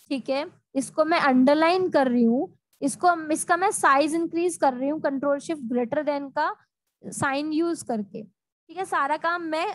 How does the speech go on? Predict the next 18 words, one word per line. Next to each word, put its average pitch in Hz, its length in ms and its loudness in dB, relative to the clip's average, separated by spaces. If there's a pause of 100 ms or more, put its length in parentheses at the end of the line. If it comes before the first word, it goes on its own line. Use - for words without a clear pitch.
(100)
mouse 233 340 -4
से 339 80 -6
कर 294 120 -4
रही 330 60 -6
हूँ, 370 80 -8
की-, 247 560 -10
keyboard 311 320 2
से 349 120 -2
कर 302 100 2
रही 339 80 -2
हूँ, 330 80 -4
mouse 254 240 0
का 277 120 -6
यूज़ 269 280 -2
हम 381 100 -6
नहीं 262 260 -4
कर 214 140 -6
रहे। 214 160 -14